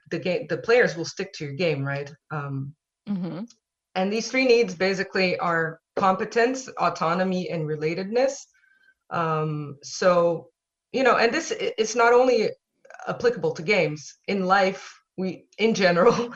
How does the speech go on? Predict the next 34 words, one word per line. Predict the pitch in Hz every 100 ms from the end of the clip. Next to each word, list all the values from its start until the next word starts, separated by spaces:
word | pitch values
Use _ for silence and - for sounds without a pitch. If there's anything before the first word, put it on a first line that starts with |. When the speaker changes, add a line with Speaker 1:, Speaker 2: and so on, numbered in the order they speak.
| -
Speaker 1:
<laughs> | _
we | 202
Speaker 2:
Yeah. | 202
Speaker 1:
should | 175 196
fulfill | 196 185 240 202
these | 185 180
three, | - 202 170
right? | 165 165
In | 165 160
our | 160
social | 160 - 175 175 180
life, | 170 170 175 175
in | 156
our, | 156 156 156 - _
in | 190
our | 175 165
work, | 170 170 175 - - - _ -
um, | - 160 80 80 - _
to | -
be, | 175 175 160
to | - 165
be | 170 165
intrinsically | 165 214 190 202 185
motivated | 180 208 208 165 165
and | 160 165
happy. | 214 208 185
So | 165 - 240 247 - - - _
competence | 233 262 269 - 226 208 202
is | 190 -
just | 240 196 - -
us | 185 180 - -
feeling | 202 190 185 180 170 165 _ _ _ _ _
mastery, | 165 175 175 - 156 147
right? | 147 156 165